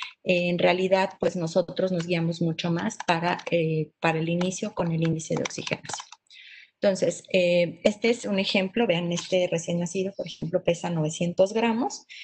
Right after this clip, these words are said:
se encuentra en, en ventilación mecánica convencional, en modo asisto control.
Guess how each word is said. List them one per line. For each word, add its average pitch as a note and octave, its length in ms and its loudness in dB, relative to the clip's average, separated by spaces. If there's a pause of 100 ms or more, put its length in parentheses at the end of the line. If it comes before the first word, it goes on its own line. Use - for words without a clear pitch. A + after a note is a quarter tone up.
(140)
se - 120 -4
encuentra F3 720 0
en, F3 200 0
en E3 200 0
ventilación E3 880 0
mecánica E3 520 -2
convencional, G3 640 0
en F3 100 0
modo E3 320 0
asisto E3 460 -4
control. G3+ 520 0